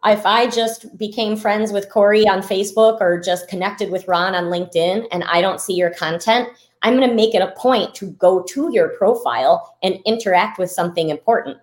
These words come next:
because then Facebook or LinkedIn is gonna say, "Oh, you, you didn't wanna just connect with them. You wanna actually see their stuff. Okay, I get it," right? So we need to send those messages. We need to be more proactive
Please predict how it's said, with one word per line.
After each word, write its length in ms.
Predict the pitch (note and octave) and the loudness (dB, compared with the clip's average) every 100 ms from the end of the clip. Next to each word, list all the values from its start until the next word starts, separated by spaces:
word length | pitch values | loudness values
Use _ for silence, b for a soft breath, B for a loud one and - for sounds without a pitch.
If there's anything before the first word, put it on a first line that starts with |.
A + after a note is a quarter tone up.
| _ _ | _ _
because 340 | F#3+ G3 G3 F3 | -4 2 2 4
then 200 | A3 A#3 | 2 2
Facebook 520 | A3+ G#3 G#3 G3+ G3+ | 2 2 2 2 4
or 120 | F#3+ | 4
LinkedIn 420 | F3 F#3 F3+ A3 G3+ | 2 0 0 0 0
is 100 | F3 | -2
gonna 180 | E3 | -4
say, 460 | E3 E3+ E3 D#3+ D#3+ B B B - | 0 4 6 4 0 B B B 2
"Oh, 760 | D#4+ F4 E4+ D#4 G#3+ D#3+ - _ _ | 6 8 8 8 6 2 -6 _ _
you, 380 | A#3+ C#4 C4+ C4+ | -2 0 0 -2
you 160 | C#4+ C#4+ | 0 2
didn't 200 | D#4 D#4+ | 2 2
wanna 220 | C#4 B3 | 0 0
just 200 | A#3+ A#3+ | -2 -4
connect 300 | G#3 A#3+ - | -2 -2 -2
with 120 | A3 | -2
them. 180 | F3+ F#3+ | 0 0
You 80 | B3 | 0
wanna 200 | C4 A3+ | 0 0
actually 340 | A3+ A#3 A3 | -2 -2 -4
see 220 | A3 A#3 G#3+ | -4 -4 -6
their 100 | G3+ | -4
stuff. 500 | - E4 F#3 - - - | -4 -4 -4 -6 -4 2
Okay, 320 | C#4 C#4 A#3 | 4 4 4
I 100 | B3 | 4
get 220 | A3 D#3+ | 2 2
it," 260 | E3+ G#3 G#3+ b b - | 4 2 0 b b -4
right? 200 | F#3+ G3+ | -2 0
So 100 | A3 | -2
we 140 | G3+ B3+ | -2 -2
need 160 | C#4+ | -2
to 60 | G#3 | -4
send 300 | - F#3+ G3 | 0 0 0
those 160 | F3+ | -2
messages. 460 | F#3+ G#3+ G#3+ F#3+ F3 | -2 -4 -4 -6 -4
We 160 | F3 F#3 | -4 -2
need 160 | G3 | -4
to 60 | F#3 | -4
be 160 | D#3+ | -6
more 260 | F3 F3 E3+ | -2 0 0
proactive 960 | - D3+ D3 C#4+ F4+ - D#3 D3+ D#3 | 2 4 4 0 -4 -4 2 4 2